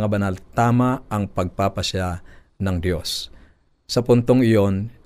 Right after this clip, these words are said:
iyon ang uri ng paghatol na kanilang gagawin. Sa isa pang bahagi kung saan ang Apokalipsis ay sumipi sa Lumang Tipan, tandaan natin sa mga nauna nating pag-aaral na ang Apokalipsis ay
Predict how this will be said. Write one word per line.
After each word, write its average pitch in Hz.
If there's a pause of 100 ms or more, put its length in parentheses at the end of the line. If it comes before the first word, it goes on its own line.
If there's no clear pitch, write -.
(200)
iyon 120
ang 113
uri 123
ng 107
paghatol 101
na 90
kanilang 90
gagawin. 90 (960)
Sa -
isa 170
pang 226
bahagi 143
kung 123
saan 127
ang 127
Apokalipsis 127
ay 113
sumipi 117 (880)
sa -
Lumang 120
Tipan, 110
tandaan 101
natin 127
sa -
mga 104
nauna 113
nating 110
pag-aaral 110 (340)
na 123
ang 123
Apokalipsis 120
ay 117